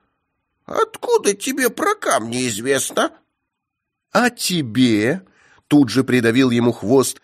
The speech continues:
чтобы не удрал от ответа руководитель миссии, и М Н С, немного подергавшись и поняв, что просто так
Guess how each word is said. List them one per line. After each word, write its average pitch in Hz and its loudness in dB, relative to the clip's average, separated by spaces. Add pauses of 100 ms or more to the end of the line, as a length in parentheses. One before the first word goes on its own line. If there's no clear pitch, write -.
(140)
чтобы 101 0
не 104 2
удрал 101 2
от 101 0
ответа 104 0 (160)
руководитель 107 0
миссии, - -2 (260)
и - 0
М 90 0
Н 90 2
С, 208 0 (220)
немного 110 4
подергавшись 120 0
и 110 0
поняв, 98 2
что 85 -4
просто 90 -4
так 90 -2